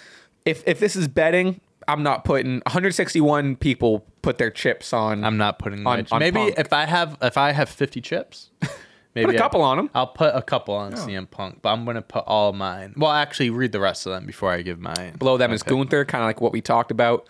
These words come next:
Speaker 1: I guess a lot of the answers are similar. Also Swerve,
Speaker 2: Yep.
Speaker 1: L A Knight, will Ospreay,
Speaker 2: No, yeah, that's a good
Speaker 1: um, who's had maybe w-, the, a, a career year in twenty twenty-three.
Speaker 2: And he'll be on A E W next
Speaker 1: He'll be
Speaker 2: year.
Speaker 1: in A E W.
Speaker 2: Yep.
Speaker 1: Would love to see him top it.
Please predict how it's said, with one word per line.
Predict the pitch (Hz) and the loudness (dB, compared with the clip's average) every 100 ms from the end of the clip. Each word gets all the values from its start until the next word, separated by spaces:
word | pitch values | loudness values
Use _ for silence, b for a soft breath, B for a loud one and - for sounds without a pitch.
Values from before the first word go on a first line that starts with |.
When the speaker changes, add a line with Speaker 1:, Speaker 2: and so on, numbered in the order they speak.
| B B B | B B B
Speaker 1:
I | - | 0
guess | 285 - | 0 0
a | 156 | 2
lot | 139 123 | 4 4
of | |
the | 120 | 4
answers | 113 113 | 2 2
are | 110 | 0
similar. | 101 113 113 113 - | 0 0 2 2 2
Also | 123 - 113 | 0 2 -2
Swerve, | - 117 113 110 110 | 2 4 4 2 2
Speaker 2:
Yep. | 101 - _ - | 0 -2 _ -2
Speaker 1:
L | 123 117 | 2 2
A | |
Knight, | 110 107 107 107 _ _ _ _ _ _ _ - | 2 2 2 0 _ _ _ _ _ _ _ -6
will | 139 131 | 0 2
Ospreay, | 107 123 123 - 101 101 156 | 4 2 0 2 4 4 2
Speaker 2:
No, | 226 | -4
yeah, | 233 147 | -2 -2
that's | 196 | -2
a | 131 | -2
good | |
Speaker 1:
um, | 110 107 107 98 95 - _ _ _ - | 0 2 2 0 -4 -12 _ _ _ -2
who's | 131 113 | 0 2
had | 123 110 | 2 2
maybe | 110 123 127 | 0 0 0
w-, | 110 - | -2 -6
the, | 104 104 104 101 104 | -12 -4 -2 0 -2
a, | 104 - 101 | -4 -4 -6
a | - - | -6 -4
career | - 139 123 151 214 196 151 | -2 0 2 4 4 4 2
year | 110 104 101 95 | 0 0 0 0
in | 98 | -4
twenty | 101 117 107 | -2 -2 0
twenty-three. | 117 101 110 | -2 -2 0
Speaker 2:
And | 107 107 | 2 2
he'll | 107 104 | 2 2
be | 104 | 2
on | 101 | 0
A | 101 104 | -2 -4
E | |
W | 104 98 101 | -4 -6 -8
next | 98 95 | -10 -8
Speaker 1:
He'll | - | -4
be | 104 | -2
Speaker 2:
year. | 104 110 | -2 -2
Speaker 1:
in | 110 | 0
A | |
E | |
W. | 123 135 135 135 | 2 4 4 4
Speaker 2:
Yep. | |
Speaker 1:
Would | 117 101 | 2 0
love | 110 120 120 | 0 -2 -2
to | |
see | 113 127 | -6 -2
him | 104 104 | -4 -4
top | - 135 135 131 | -2 2 2 2
it. | 135 - | 0 0